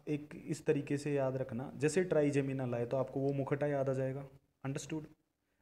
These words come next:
ठीक है। अब मुखौटे के अंदर आप अपना फे-, आ, जो हैंड है अपने चेहरे के ऊपर लगा लीजिए, जैसे कोई मुखौटा लगाते हैं ना वैसे।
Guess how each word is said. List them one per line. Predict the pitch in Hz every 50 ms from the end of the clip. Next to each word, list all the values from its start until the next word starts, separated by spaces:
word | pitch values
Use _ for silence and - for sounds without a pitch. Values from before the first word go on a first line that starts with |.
| _ _ -
ठीक | 147 143 147
है। | 147 - - -
अब | 143
मुखौटे | 156 165 175 175 196 - 196 190
के | 190 - 165
अंदर | 170 156 147 131 135 147 - -
आप | 139 143 143 143 151
अपना | - - 151 147 143
फे-, | 143 - 131 -
आ, | 131 131 127
जो | 131 139
हैंड | 127 - - - 127 123 139 143 123
है | 113 113
अपने | 117 117 - 135 131
चेहरे | 131 - 127 123 123 131
के | 127 131
ऊपर | 123 123 127 120
लगा | 117 104 107 104
लीजिए, | 104 107 107 110
जैसे | 107 110 110 - 117
कोई | 117 113
मुखौटा | 113 113 - 123 143 139
लगाते | 131 113 110 110 - 127
हैं | 127
ना | 131
वैसे। | 120 107 101 101 101 107